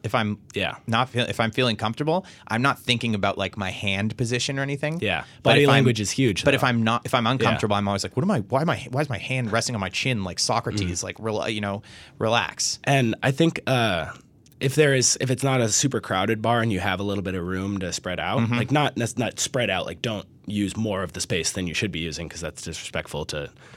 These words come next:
Speaker 2: the guests around you and the space
Speaker 1: Yeah.
Speaker 2: itself. But open up your body language if you're sitting side by side at a bar. Like,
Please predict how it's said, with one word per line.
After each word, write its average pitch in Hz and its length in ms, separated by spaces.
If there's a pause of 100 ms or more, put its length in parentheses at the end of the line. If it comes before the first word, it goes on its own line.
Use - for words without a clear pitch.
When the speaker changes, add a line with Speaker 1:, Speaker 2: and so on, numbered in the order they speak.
(140)
Speaker 2:
the - 80
guests 92 240
around 117 260
you 113 120
and 104 80
the 95 40
space - 180
Speaker 1:
Yeah. 98 100
Speaker 2:
itself. 147 360 (360)
But 117 220 (220)
open 139 340
up 131 160
your 117 100
body 110 260
language 92 320
if 87 100
you're 90 100
sitting 92 340
side 92 180
by 90 120
side 90 280
at 82 80
a 80 40
bar. 71 360
Like, - 300